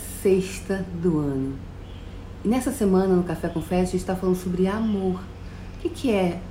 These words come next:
o que que é o amor? O que que é o amor pra você? Hoje, num treinamento fechado que eu fiz, eu falei sobre, muito sobre o amor. Mas aquele amor que, sabe aquele amor que você é incondicionalmente pra si mesmo?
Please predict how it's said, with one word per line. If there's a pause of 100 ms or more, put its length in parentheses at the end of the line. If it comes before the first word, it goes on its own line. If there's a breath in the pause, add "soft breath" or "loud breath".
o
que
que
é
o
amor? (180 loud breath)
O
que
que
é
o
amor
pra
você? (580 loud breath)
Hoje,
num
treinamento
fechado
que
eu (160)
fiz, (1300 loud breath)
eu
falei
sobre, (120)
muito
sobre
o
amor. (520 loud breath)
Mas
aquele
amor
que, (320)
sabe
aquele
amor (160)
que
você
é (460 loud breath)
incondicionalmente
pra
si
mesmo?